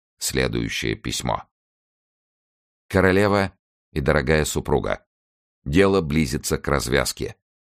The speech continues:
Все войска, которые мне сохранил Бог, собрались на поле около Несби,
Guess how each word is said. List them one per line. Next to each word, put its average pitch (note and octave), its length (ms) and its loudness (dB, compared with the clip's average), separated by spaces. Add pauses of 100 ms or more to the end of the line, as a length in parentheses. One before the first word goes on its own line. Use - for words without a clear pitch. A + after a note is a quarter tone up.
(260)
Все G#2+ 280 2
войска, F#2+ 460 2
которые D2 400 0
мне D#2 260 0
сохранил C2+ 480 -2
Бог, E2+ 360 2
собрались C#2+ 560 0
на C2 100 0
поле D2 300 2
около C#2 340 2
Несби, D2 560 0